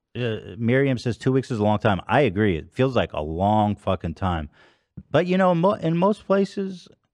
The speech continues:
it's normal to get a month off. Uh, and, and I believe in that. I mean, if you think about it, you're working twelve months a year. Y-, what, you get one-twelfth of it to yourself? It's still not a lot, you know?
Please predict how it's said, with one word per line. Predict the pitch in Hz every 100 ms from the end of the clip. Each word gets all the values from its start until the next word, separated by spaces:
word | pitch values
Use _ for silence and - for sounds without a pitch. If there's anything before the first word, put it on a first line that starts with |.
| _ - - -
it's | 139 -
normal | 113 131 170 170
to | 120
get | 101 87
a |
month | 78 82 73
off. | 80 73 82 _ _ _ _ _ _ _ _ -
Uh, | 87 82 78 -
and, | 101 107 101
and | 107
I | 110 143
believe | 123 131 147
in | 135 90
that. | 85 78 -
I | 95
mean, | 92 92 87 90 - -
if | 95 113
you |
think | 98 135 156
about | 117 90 82
it, | 82
you're | 92 98
working | 104 123 131 104
twelve | - 104 117 110
months | 101 -
a |
year. | 85 101 107
Y-, | 78 78 -
what, | 87 85 78
you | 90
get | 98 78
one-twelfth | 85 98 - 92 95 -
of | 110
it | 110
to | -
yourself? | 90 - 90 101
It's | 78 -
still | - 127
not | 87 98
a | 76
lot, | 71 - - _ _ _ _ _ _ _ -
you | 80
know? | 69 71